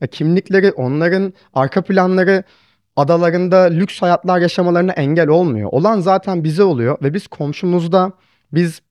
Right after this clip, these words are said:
e, sokağın karşısında yürüyen insanda, beraber parkı paylaştığımız, yazın piknik yaptığımız diğer insanlarda o gözlerinde zaten o ortaklığı görüyoruz. O ortak payda çok önemli. Bizim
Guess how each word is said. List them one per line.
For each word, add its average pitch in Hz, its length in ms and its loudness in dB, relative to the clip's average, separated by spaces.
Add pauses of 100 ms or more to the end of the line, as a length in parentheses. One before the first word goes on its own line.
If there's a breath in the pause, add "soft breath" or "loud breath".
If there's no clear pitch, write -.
(180)
e, 139 200 -2
sokağın 170 360 -2
karşısında 165 480 -4
yürüyen 160 460 0 (180)
insanda, 160 600 -4 (120)
beraber 139 440 0
parkı 143 340 -4
paylaştığımız, 156 800 -4 (220 soft breath)
yazın 143 220 -2
piknik 165 360 -8
yaptığımız 160 520 -2 (300 soft breath)
diğer 180 200 2
insanlarda 165 720 0
o 160 120 0
gözlerinde 165 500 0
zaten 175 300 -2
o 165 60 0
ortaklığı 165 580 -2
görüyoruz. 147 680 -4
O 202 120 4
ortak 185 360 0
payda 185 260 0
çok 170 200 -4
önemli. 107 400 -6 (280 soft breath)
Bizim 202 380 -2